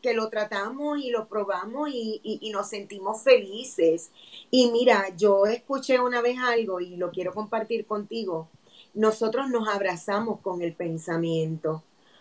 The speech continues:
porque estas son cosas que se sienten y, y somos hermanos y, y así nos abrazamos. De verdad que la corresponsabilidad, la espiritualidad de la corresponsabilidad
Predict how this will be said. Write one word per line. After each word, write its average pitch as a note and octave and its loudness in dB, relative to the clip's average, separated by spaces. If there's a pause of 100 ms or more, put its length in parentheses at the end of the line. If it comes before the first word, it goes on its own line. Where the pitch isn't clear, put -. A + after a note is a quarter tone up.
(200)
porque G#3 8
estas A3 -2
son C4 -2
cosas B3+ -2
que G3+ -2
se G3 -4
sienten G#3 -6
y, F#3 -8 (320)
y A3 2
somos A#3 4
hermanos G#3 2
y, F#3+ -4
y G#3 4
así G3+ 0
nos B3 -2
abrazamos. F3 -4 (340)
De G3+ 4
verdad G3 2
que A#3 4
la G3+ -2
corresponsabilidad, G3 -6
la G3 -4
espiritualidad F3 -4
de G#3 -4
la A3 -2
corresponsabilidad G3 -6